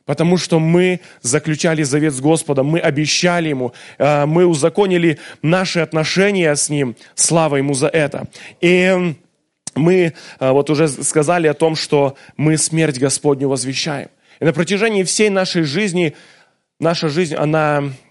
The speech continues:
э, приходит в нашу жизнь какие-то обстоятельства. Она не всегда может быть гладкая,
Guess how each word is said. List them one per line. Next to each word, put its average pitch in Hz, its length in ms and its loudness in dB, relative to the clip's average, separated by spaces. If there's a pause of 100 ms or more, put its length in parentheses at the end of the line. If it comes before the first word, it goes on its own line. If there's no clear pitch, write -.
(140)
э, 120 520 -2 (680)
приходит 165 340 0
в - 20 0
нашу 156 180 0
жизнь 156 180 0
какие-то 143 340 -2
обстоятельства. 131 760 -4
Она 165 320 0 (180)
не 160 140 0
всегда 185 460 0
может 139 280 -2
быть 131 180 -2
гладкая, 143 680 -2